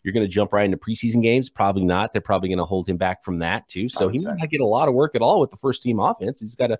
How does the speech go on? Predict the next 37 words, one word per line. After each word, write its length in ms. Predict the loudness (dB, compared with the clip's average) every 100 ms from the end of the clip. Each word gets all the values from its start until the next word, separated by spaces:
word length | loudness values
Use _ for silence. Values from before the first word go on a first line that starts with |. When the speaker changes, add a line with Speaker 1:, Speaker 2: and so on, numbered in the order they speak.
| -6 -18
Speaker 1:
especially 360 | -6 0 2 2
with 80 | 2
the 100 | 0
offensive 320 | 0 -6 -2
line, 220 | 2 2
build 180 | 2 2
a 40 |
little 260 | 2 4 2
rapport. 480 | 0 -2 0 0 -2
So, 280 | 0 0 0 -14 -20 _
um, 320 | -2 0 0 0
it's, 200 | -2 0
it's 180 | -2 2
not 220 | 2 4
nothing, 500 | 4 4 4 2 2 _ _ -4
you 100 | 2
know, 120 | 4
long-term, 580 | 4 4 2 2 2 4
it's 180 | 2 0
an 120 | -2
ap-, 240 | 0 -2
appendectomy. 600 | -4 -2 2 0 0 -2
You 140 | 2 4
know, 180 | 4 2
he's 120 | 0
gonna 120 | -2
come 220 | 0 -2
back 240 | 0 0 0
from 80 |
that 160 | -2 0
a 40 |
hundred 200 | -2 -4
percent, 460 | -6 -4 -2 -2 -2
but 240 | -4 -6 -6
just, 300 | -10 -10 _
it, 80 | -6
it's 320 | -6 -8